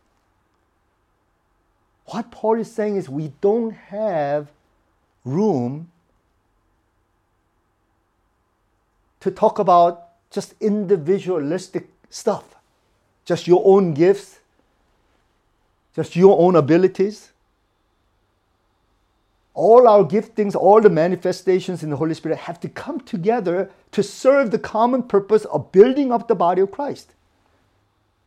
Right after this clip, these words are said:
And what I see in this text is that,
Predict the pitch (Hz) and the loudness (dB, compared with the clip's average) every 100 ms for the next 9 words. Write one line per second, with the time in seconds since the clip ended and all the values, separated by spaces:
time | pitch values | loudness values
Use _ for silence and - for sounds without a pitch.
0 | _ _ _ _ _ _ _ _ _ _ | _ _ _ _ _ _ _ _ _ _
1 | _ - 147 180 233 226 233 196 175 220 | _ -6 2 6 6 4 0 0 2 0
2 | - 190 - 185 143 170 165 | -2 -6 -4 -6 0 0 -2